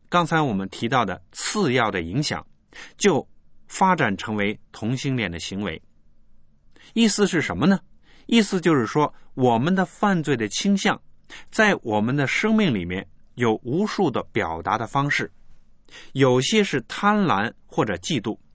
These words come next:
有些是犯罪，比如愤怒，还有一些是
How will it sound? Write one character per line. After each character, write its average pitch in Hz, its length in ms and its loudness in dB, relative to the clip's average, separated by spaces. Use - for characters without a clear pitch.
有 135 240 4
些 202 240 4
是 147 240 -2
犯 147 400 0
罪， 135 360 -2
比 107 120 -2
如 104 280 -2
愤 156 360 -2
怒， 131 180 -2
还 - 260 0
有 185 140 4
一 113 140 0
些 113 300 0
是 - 280 -4